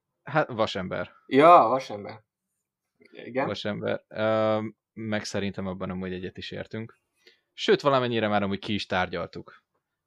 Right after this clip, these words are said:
Speaker 1: öm, a vasember témát.
Speaker 2: Aha.
Speaker 1: Tony Starkosat, úgyhogy, ö, nem szeretném ismét-, ismételni magunkat.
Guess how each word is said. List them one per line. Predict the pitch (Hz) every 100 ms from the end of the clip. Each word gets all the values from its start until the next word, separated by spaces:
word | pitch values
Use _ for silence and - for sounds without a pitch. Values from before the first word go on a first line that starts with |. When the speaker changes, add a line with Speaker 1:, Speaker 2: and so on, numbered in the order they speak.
| -
Speaker 1:
öm, | 85 87 87 87 87 85 95 _ _
a | - 90 85 80 90
vasember | 90 - 90 90 90 - - 85 _
témát. | - 90 92 113 -
Speaker 2:
Aha. | 117 110 107 - _ _ _ _
Speaker 1:
Tony | - 98
Starkosat, | 98 - 101 101 110 131 123 -
úgyhogy, | 107 104 - 107 101
ö, | 107 107 107 104 - _ _ _ -
nem | 101 95
szeretném | - 90 87 87
ismét-, | 92 - 107 113
ismételni | - 101 113 110 135 139
magunkat. | 139 143 156 185 180